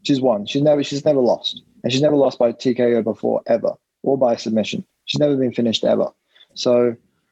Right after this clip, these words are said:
uh, it, it's completely understandable why she, uh, was upset, especially in the mo-, move, in the moment, but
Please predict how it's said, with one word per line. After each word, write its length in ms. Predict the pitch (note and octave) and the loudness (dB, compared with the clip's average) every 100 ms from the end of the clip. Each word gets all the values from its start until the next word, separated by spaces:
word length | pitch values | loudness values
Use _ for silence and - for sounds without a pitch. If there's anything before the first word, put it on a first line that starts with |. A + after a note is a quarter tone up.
| _ _ _ _ _ _ _ _ _ _ _ _ - | _ _ _ _ _ _ _ _ _ _ _ _ 0
uh, 40 | |
it, 380 | D#3 D#3 C3+ F3 | 2 2 4 4
it's 200 | - E3 | 4 0
completely 460 | - E3+ F3+ F3+ E3 | 0 0 2 4 4
understandable 760 | D#3 D3 - C3+ C#3 C#3 C3+ | 4 2 2 2 2 2 2
why 280 | B2+ C3 C3 | 4 4 4
she, 440 | C3 C3+ C3 B2+ | 2 2 4 4
uh, 360 | B2+ A#2+ A#2 A2 - | 4 4 4 2 0
was 180 | C3 | 0
upset, 400 | B2+ A#2+ - C3+ C3+ | 0 0 2 2 2
especially 440 | C3+ - B2+ - | -2 -2 -2 0
in 60 | C3 | 0
the 60 | |
mo-, 160 | B2+ C3 - C#3 | 0 0 -4 -4
move, 200 | C#3+ C3 _ _ - | -2 -2 _ _ -2
in 80 | |
the 60 | C#3 | 0
moment, 420 | C3 D3 G3 G#3 | 2 4 2 0
but 260 | B2+ A#2+ | 2 2